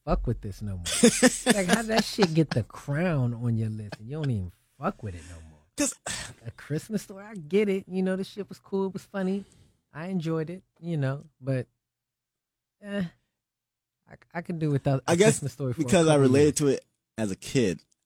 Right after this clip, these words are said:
Speaker 2: as, like, having that one gift I wanted, really wanted.
Speaker 1: You shot your eye out?
Speaker 2: I didn't
Speaker 1: I
Speaker 2: shoot
Speaker 1: see
Speaker 2: my,
Speaker 1: you got
Speaker 2: no, no,
Speaker 1: glasses.
Speaker 2: no, well, no.
Speaker 1: You shot your
Speaker 2: Absolutely
Speaker 1: eye out,
Speaker 2: fucking
Speaker 1: didn't
Speaker 2: not.
Speaker 1: you?
Speaker 2: First of all, my mom don't fuck with guns, so it's like, it, that, that's
Speaker 1: His
Speaker 2: how s-
Speaker 1: mom ain't fuck with guns either.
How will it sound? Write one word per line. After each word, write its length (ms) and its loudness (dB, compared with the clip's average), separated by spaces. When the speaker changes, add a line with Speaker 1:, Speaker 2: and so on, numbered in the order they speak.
Speaker 2:
as, 160 -4
like, 160 -4
having 240 0
that 140 0
one 280 6
gift 200 4
I 80 -4
wanted, 380 4
really 340 4
wanted. 380 4
Speaker 1:
You 100 -2
shot 260 -2
your 80 -4
eye 200 -2
out? 140 -2
Speaker 2:
I 60 4
didn't 140 8
Speaker 1:
I 40 4
Speaker 2:
shoot 100 4
Speaker 1:
see 60 8
Speaker 2:
my, 80 6
Speaker 1:
you 60 4
got 60 8
Speaker 2:
no, 100 8
no, 60 2
Speaker 1:
glasses. 280 2
Speaker 2:
no, 180 0
well, 200 4
no. 320 2
Speaker 1:
You 120 -4
shot 240 -2
your 80 0
Speaker 2:
Absolutely 400 2
Speaker 1:
eye 40 -4
out, 60 -10
Speaker 2:
fucking 240 -2
Speaker 1:
didn't 100 0
Speaker 2:
not. 80 -4
Speaker 1:
you? 120 -12
Speaker 2:
First 140 2
of 60 4
all, 80 6
my 80 4
mom 220 4
don't 160 -2
fuck 160 -4
with 100 -6
guns, 340 -4
so 200 0
it's 80 -2
like, 140 -6
it, 220 -4
that, 280 -2
that's 120 2
Speaker 1:
His 100 6
Speaker 2:
how 80 8
s- 60 6
Speaker 1:
mom 200 4
ain't 140 2
fuck 220 -8
with 100 -10
guns 240 0
either. 260 -2